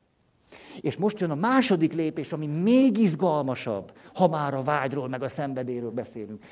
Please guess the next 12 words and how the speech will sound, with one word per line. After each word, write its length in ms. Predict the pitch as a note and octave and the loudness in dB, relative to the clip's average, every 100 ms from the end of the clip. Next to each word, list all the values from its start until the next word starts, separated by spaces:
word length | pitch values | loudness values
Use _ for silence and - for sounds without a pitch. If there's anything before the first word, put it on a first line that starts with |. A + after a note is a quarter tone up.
| - - | -20 -2
Mert 160 | D#3 | 2
eddig 200 | F#3 G3 | 2 0
csak 180 | - D3+ | -2 0
azt 180 | D3+ - | 0 0
mondtuk, 360 | F3 F3+ A#3+ A3+ - - - - | -2 -2 -4 -8 -14 -20 -18 -2
hogy 180 | D3+ | -2
ha 380 | - C#3 - - - _ _ - - - | 4 2 2 -10 -20 _ _ -10 -8 -4
viszonylag 480 | E3 G#3 A3+ F#3+ D3 | -2 2 2 2 0
a 40 | |
lelkünk 400 | D3 F#3+ F#3+ C#3+ | 0 -2 -2 -2
egészséges, 640 | C#3+ C3+ C3+ D#3+ F3 G#3+ - - _ - - - | -2 -2 -4 -4 -4 -4 -10 -20 _ -20 -18 2
akkor 560 | D3 - - D3 B2 | 2 2 -4 -2 -2